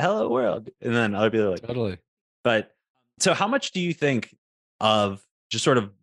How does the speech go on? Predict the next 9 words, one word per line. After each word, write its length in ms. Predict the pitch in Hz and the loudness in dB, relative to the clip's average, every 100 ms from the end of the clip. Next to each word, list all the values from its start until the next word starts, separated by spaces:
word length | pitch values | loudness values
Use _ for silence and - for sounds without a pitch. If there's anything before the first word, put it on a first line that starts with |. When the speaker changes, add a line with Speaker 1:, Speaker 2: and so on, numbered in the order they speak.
| _ _ _ | _ _ _
Speaker 1:
busy 380 | 127 113 120 113 | 0 2 2 2
work, 360 | 104 107 104 _ _ _ _ - | 2 2 0 _ _ _ _ -6
I 60 | 175 | -4
won't 160 | 175 | -2
call 180 | - 131 | 2 0
it 160 | 95 - | 0 0
dumb 260 | 95 92 | 0 -2
stuff, 340 | - 76 69 - | -6 -6 -8 -4
but 240 | 101 90 | -2 -2